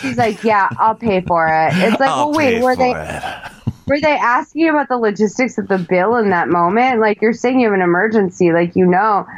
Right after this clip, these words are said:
Speaker 1: So this is the other thing, too, is that she's this, like, real estate queen of Florida, right?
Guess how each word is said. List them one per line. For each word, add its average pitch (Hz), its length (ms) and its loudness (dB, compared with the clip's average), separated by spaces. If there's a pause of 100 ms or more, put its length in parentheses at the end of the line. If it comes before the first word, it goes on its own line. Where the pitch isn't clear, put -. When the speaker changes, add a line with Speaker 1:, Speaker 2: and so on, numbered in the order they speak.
(220)
Speaker 1:
So 302 160 2
this 311 180 2
is 330 120 2
the 359 80 4
other 302 240 2
thing, 233 240 2
too, 269 240 2
is 196 100 2
that 190 180 0
she's 262 320 2
this, 254 200 0
like, 220 160 0
real 254 260 2
estate 220 360 0
queen 185 500 4
of - 260 0
Florida, 226 480 2
right? 190 440 0